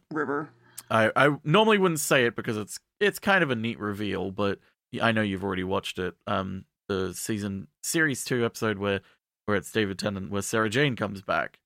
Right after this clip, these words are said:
Speaker 1: Yep.
Speaker 2: Um, like, they have refer-, and, like, when we get to that episode, you'll watch it again and you'll be like, "Wow, they actually make a shit ton of references to her episodes in this one."
Speaker 1: Mm-hmm.
Speaker 2: Um, or, well, m-, more accurately, I'll point out to you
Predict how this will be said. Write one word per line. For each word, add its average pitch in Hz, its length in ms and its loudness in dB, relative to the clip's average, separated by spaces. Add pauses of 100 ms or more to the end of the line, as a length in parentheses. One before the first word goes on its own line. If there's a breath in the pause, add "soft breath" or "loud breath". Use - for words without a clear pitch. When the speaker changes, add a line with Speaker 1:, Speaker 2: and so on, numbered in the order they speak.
(120)
Speaker 1:
Yep. - 200 -4 (140)
Speaker 2:
Um, 87 320 -8 (200)
like, 95 140 -4
they 101 120 0
have 104 280 0 (140)
refer-, 143 260 2
and, 104 140 -4
like, 110 220 -2
when 143 180 2
we 190 80 6
get 196 160 2
to 165 80 -2
that 226 140 8
episode, 135 460 4 (360 soft breath)
you'll 170 180 6
watch 170 240 4
it 139 80 -2
again 131 460 4 (240 soft breath)
and 139 120 4
you'll 143 100 6
be 147 100 6
like, 127 200 4
"Wow, 180 440 8
they 196 140 8
actually 175 320 6
make 196 200 4
a 127 60 2
shit - 500 6
ton 254 200 6
of 220 100 6
references 220 560 4
to 180 100 4
her 196 200 8
episodes 151 500 4
in 123 120 4
this 120 180 2
one." 107 260 4 (400 soft breath)
Speaker 1:
Mm-hmm. - 40 2
Speaker 2:
Um, 107 300 6 (520)
or, 117 180 6
well, 113 420 4
m-, 143 160 -6
more 127 300 4
accurately, 110 520 2
I'll 131 160 6
point 131 340 2
out 170 220 6
to 117 100 -2
you 98 240 0